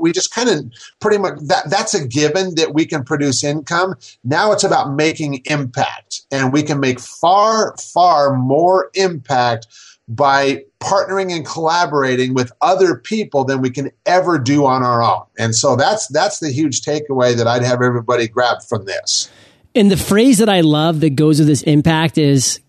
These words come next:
Speaker 2: like Kevin said, Fire Nation, he got to success. But now, how can he go from success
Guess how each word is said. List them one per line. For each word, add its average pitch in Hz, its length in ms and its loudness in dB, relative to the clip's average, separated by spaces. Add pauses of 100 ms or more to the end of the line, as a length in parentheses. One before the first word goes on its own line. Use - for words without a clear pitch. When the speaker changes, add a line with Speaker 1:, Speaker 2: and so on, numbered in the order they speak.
(140)
Speaker 2:
like 175 220 2
Kevin 160 320 4
said, 135 260 2
Fire 127 240 0
Nation, 120 380 2
he 190 220 2
got 185 300 2
to 151 120 4
success. - 880 -4 (360)
But 165 140 2
now, 175 460 4
how 160 260 0
can 156 140 0
he 160 120 6
go 151 240 2
from 147 200 2
success - 800 0